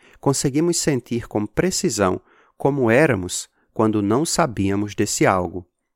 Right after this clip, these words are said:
pois, intimamente, temos a sensação de que sempre soubemos fazer aquilo.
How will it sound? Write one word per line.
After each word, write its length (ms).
pois, 520
intimamente, 840
temos 300
a 60
sensação 720
de 100
que 140
sempre 580
soubemos 720
fazer 440
aquilo. 480